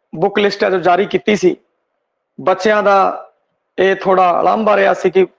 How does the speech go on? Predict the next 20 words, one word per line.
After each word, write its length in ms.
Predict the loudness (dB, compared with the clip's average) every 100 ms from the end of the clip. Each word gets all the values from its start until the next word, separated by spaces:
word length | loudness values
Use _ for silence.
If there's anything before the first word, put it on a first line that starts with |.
| _
"ਗੁਰੂ 160 | -4 0
ਜੀ, 140 | 0
ਤੁਸੀਂ 300 | 0 0 -2
books 340 | 0 -2 -2 -2
ਹੈ 100 | 0
ਉਹ 120 | 0
ਬਹੁਤ 340 | 0 0 -2 -2
ਜ਼ਿਆਦਾ 240 | 0 2
ਦਸੀਆਂ।" 400 | 0 0 0 -2 -4 _ _ _ -20 _ _ _ _ -4
ਇਸ 240 | -2 0
ਵਾਰ 240 | 0 2 2
ਮੈਂ 200 | 0 0
ਬਿਲਕੁਲ 420 | 0 -4 0 0
ਹੀ 40 | 0
sweet 360 | 0 0 2 0
and 80 | -2
short, 340 | 0 0 0
ਬਹੁਤ 320 | 2 2 2
ਥੋੜੀ 240 | 0 0 0
ਪਈ, 160 | -2